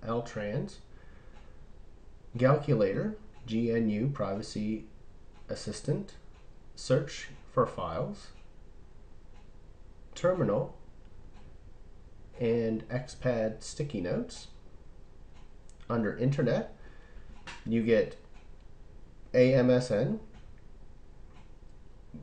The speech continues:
browser of share, chat I R C,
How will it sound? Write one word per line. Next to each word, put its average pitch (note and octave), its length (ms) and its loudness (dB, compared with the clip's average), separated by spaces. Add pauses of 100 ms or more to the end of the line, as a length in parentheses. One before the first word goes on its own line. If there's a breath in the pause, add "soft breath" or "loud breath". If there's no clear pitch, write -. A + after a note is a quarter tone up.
(300)
browser A#2+ 560 6
of A2 480 4 (340)
share, A#2 600 0 (1400 loud breath)
chat B2 400 0
I A#2+ 240 2
R A#2+ 220 2
C, C3 400 -2